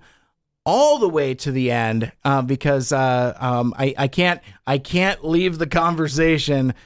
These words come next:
without talking about the post-credit scene. <laughs> Did you stick around for that?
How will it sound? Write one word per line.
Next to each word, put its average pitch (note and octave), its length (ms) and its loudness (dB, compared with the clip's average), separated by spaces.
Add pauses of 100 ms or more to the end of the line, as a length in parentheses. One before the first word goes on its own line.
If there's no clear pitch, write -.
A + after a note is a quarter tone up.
(140)
without C#3+ 320 0
talking C#3+ 300 -2
about C3 240 -2
the - 60 -16
post-credit B2 600 -2
scene. F2+ 340 -6 (100)
<laughs> - 760 -12
Did C3+ 220 0
you D#3+ 120 2
stick G3+ 240 0
around F3+ 320 0
for F3+ 140 -4
that? F3+ 280 0